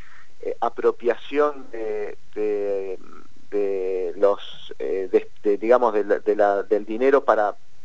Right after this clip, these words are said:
despidos, que en muchos casos esa apropiación, eh, se va desfasando con el tiempo, porque uno, eh, van aumentando los sueldos y va aumentando la base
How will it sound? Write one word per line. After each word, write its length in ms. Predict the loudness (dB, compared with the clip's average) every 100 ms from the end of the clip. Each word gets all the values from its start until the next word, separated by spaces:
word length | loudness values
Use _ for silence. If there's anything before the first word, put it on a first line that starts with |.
| -6 -6 -6 -4
despidos, 760 | -4 -2 -4 0 6 6 4 -6 -8 -8 -8 -6 -2
que 480 | 0 2 0 -2 -6 -6
en 140 | -6
muchos 340 | -4 -4 -4 4
casos 460 | 4 4 0 -2
esa 200 | -2 -2
apropiación, 800 | 2 2 2 0 2 2 2 0 -8 -8 -8 -6 -2
eh, 240 | -2 -2 -4
se 80 | 2
va 160 | 4 2
desfasando 800 | 0 -2 0 4 4 4 -2 -4
con 180 | -4
el 160 | -6 -6
tiempo, 500 | -4 -4 -2 0 0
porque 280 | -2 -4 -4
uno, 360 | -2 0 0 -2 -8 -8 -8
eh, 440 | -4 -2 -2 -4 2
van 160 | 4 6
aumentando 500 | 4 0 2 2 2
los 140 | 0
sueldos 340 | 2 2 4 2
y 40 |
va 100 | 2
aumentando 540 | 2 0 0 0 2 2
la 120 | 4
base 500 | 2 0 -6 -8